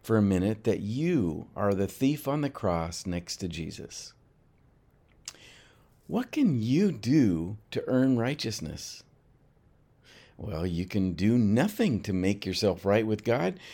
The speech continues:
Why, you're dying because of your sins. It's not your decision to change your life, <laughs> your commitment to obey God, your desire to live right from now on.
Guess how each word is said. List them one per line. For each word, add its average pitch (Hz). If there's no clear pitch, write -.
Why, 151
you're 160
dying 165
because 156
of 165
your 170
sins. 170
It's -
not 180
your 135
decision 113
to 76
change 131
your 117
life, 135
<laughs> -
your 123
commitment 139
to 127
obey 135
God, 143
your 135
desire 113
to 92
live 104
right 135
from 98
now 151
on. 196